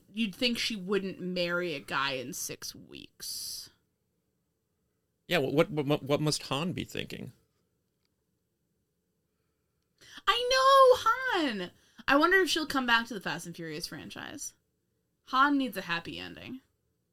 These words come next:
Speaker 1: And I shipped them. They were a good couple.
Speaker 2: Yeah.
Speaker 1: <sighs> Better than this fucking thing. Yeah, this was a mess. What are your
Speaker 2: A
Speaker 1: thoughts?
Speaker 2: complete misfire, a total disaster,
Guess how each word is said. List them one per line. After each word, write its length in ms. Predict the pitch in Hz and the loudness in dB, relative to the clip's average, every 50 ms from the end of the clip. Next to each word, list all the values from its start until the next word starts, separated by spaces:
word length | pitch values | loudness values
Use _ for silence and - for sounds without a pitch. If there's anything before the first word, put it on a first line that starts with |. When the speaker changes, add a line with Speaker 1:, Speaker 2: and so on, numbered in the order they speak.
| _ _ _ _ _ _ _ _ _ _ _ _ _ _ _ _ _ _ _ _ _ _ _ _ _ _ | _ _ _ _ _ _ _ _ _ _ _ _ _ _ _ _ _ _ _ _ _ _ _ _ _ _
Speaker 1:
And 80 | - 190 | -6 -4
I 80 | 190 202 | -4 -2
shipped 360 | - - 190 156 - - - | -4 -4 -6 -8 -8 -10 -12
them. 320 | - 87 - - 277 302 - _ _ _ _ _ _ _ _ _ _ _ _ _ _ _ _ _ _ _ _ _ _ _ 190 | -12 -10 -6 -6 -6 -8 -8 _ _ _ _ _ _ _ _ _ _ _ _ _ _ _ _ _ _ _ _ _ _ _ -12
They 40 | 185 | -12
were 40 | 180 | -12
a 40 | 175 | -12
good 180 | 151 95 - | -12 -16 -18
couple. 340 | - - - - - - 285 _ _ _ _ _ _ _ _ _ _ - - | -16 -18 -18 -18 -20 -20 -20 _ _ _ _ _ _ _ _ _ _ -16 -14
Speaker 2:
Yeah. 80 | - - - _ _ _ _ _ _ _ _ - - - - | -14 -14 -16 _ _ _ _ _ _ _ _ -20 -18 -16 -16
Speaker 1:
<sighs> 640 | - - - _ _ _ _ _ _ _ _ _ - | -18 -20 -20 _ _ _ _ _ _ _ _ _ 0
Better 220 | 214 240 254 254 | 2 4 4 4
than 180 | 240 226 214 214 | 4 2 0 -2
this 180 | 220 226 214 | -2 -4 -4
fucking 360 | - - 165 135 - - 180 - | -6 -8 -10 -12 -12 -14 -20 -20
thing. 260 | - 151 160 170 - _ _ _ _ _ - | -20 -20 -20 -20 -20 _ _ _ _ _ -12
Yeah, 80 | 165 | -8
this 160 | 190 262 285 285 | -8 -6 -6 -6
was 100 | 214 170 | -6 -6
a 80 | 156 | -6
mess. 460 | 135 139 120 117 120 - - - - _ _ _ _ _ _ _ _ - | -8 -6 -6 -8 -8 -10 -12 -16 -18 _ _ _ _ _ _ _ _ -8
What 160 | 247 285 330 | -2 0 2
are 60 | 359 | 2
your 180 | 311 262 285 - - | 2 2 2 4 8
Speaker 2:
A 80 | 190 170 | 8 8
Speaker 1:
thoughts? 100 | 147 - - | 10 8 6
Speaker 2:
complete 520 | 190 147 - - - 208 226 233 208 185 175 | 6 6 4 4 8 8 8 8 8 4 2
misfire, 960 | 160 156 175 190 185 - - - - 190 180 175 175 175 180 180 180 180 - _ _ _ _ _ _ _ - - | 4 6 8 8 6 6 4 6 8 8 10 10 8 8 6 4 4 2 -2 _ _ _ _ _ _ _ 4 6
a 100 | 139 123 | 6 6
total 480 | - - - - 202 185 190 190 180 | 4 2 4 4 6 6 6 2 2
disaster, 840 | 175 175 151 143 165 147 156 151 151 - - - 160 160 156 151 - | 0 0 4 6 6 8 8 8 6 4 0 0 2 2 2 2 0